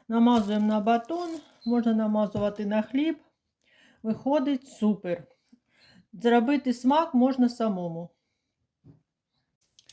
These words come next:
Так, у чашу блендера ми, е, кришимо яйця, чистимо. Два яйця я беру. Яйця треба зварити,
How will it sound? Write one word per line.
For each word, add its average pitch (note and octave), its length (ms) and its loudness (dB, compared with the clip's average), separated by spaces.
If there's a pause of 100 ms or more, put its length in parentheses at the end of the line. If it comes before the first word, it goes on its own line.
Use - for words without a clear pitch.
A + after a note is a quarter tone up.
(440)
Так, A3+ 220 -4
у A#3 60 -6
чашу C4 400 -4
блендера C#4 720 0 (220)
ми, A3+ 200 -6
е, G#3+ 560 -6
кришимо A3+ 640 -4
яйця, F#3 640 -2 (240)
чистимо. B3+ 720 -10 (520)
Два B3+ 220 -2
яйця F#3+ 420 -2
я G3+ 180 0
беру. A#3 360 -4 (3250)
Яйця C4+ 340 0
треба A3 340 2
зварити, G#3+ 680 0